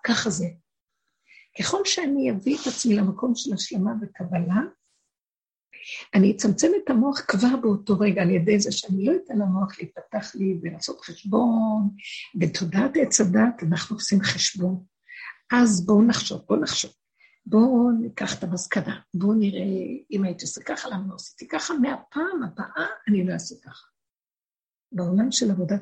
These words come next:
האמת אין דבר כזה. אני לא יודעת מה זה פעם הבאה, אני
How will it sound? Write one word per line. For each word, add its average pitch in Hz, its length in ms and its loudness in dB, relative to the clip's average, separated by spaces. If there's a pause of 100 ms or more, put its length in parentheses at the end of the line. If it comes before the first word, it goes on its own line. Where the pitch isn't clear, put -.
האמת 202 440 0
אין 190 80 6
דבר 175 360 0
כזה. - 280 -18 (1000)
אני 190 220 8
לא 196 60 6
יודעת 208 240 0
מה 226 80 -2
זה - 180 -6
פעם 196 200 2
הבאה, 185 320 0 (200)
אני 165 320 0